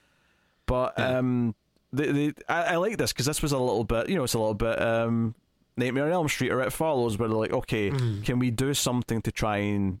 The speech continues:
Speaker 1: solve this problem?" So they try and find the
Speaker 2: Mm-hmm.
Speaker 1: brother or the guy, 'cause he survived. The brother gets stabbed at the start, did survive,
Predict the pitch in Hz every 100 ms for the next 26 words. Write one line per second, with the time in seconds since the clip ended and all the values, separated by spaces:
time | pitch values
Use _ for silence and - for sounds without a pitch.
0 | - - 127 113 104 101 - - 156 143
1 | 107 98 95 113 110 - 127 127 120 113
2 | 110 120 117 117 110 107 107 107 104 104
3 | - 110 113 135 123 170 120 101 117 104
4 | 139 127 107 - 113 107 - - - 101
5 | - 110 - 104 98 92 101 120